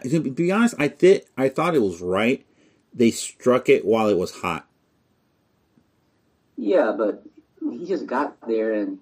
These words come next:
Speaker 2: it could have been hot still.
Speaker 1: Yeah, true, but
Speaker 2: He could have got it, um, right before the covid thing happened.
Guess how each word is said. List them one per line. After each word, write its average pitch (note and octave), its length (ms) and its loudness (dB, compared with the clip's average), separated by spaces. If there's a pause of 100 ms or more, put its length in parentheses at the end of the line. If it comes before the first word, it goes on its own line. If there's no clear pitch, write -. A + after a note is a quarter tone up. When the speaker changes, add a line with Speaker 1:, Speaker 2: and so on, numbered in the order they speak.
Speaker 2:
it - 120 -4
could - 80 0
have A#2+ 80 -2
been A2+ 100 -4
hot G#2 380 -6 (320)
still. - 440 -4 (2500)
Speaker 1:
Yeah, G#2 380 2 (220)
true, F#2 360 2 (120)
but F2+ 280 -6 (540)
Speaker 2:
He D#4 100 0
could D3 160 2
have B2 140 -2
got A#2+ 220 -2
it, A#2 140 -2
um, G2 720 -4
right A#2 140 -2
before A#2+ 220 -4
the - 60 -10
covid D3+ 220 -2
thing G2 160 -6
happened. - 260 -12